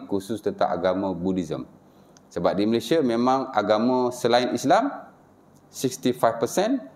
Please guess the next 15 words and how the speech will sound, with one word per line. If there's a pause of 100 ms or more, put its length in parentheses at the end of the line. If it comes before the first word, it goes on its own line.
(280)
another
thirty-five
percent
ialah, (400)
itulah
agama
Hindu,
agama
Buddha, (160)
agama
Kristian. (960)
Yahudi
tak
belajar,
pasal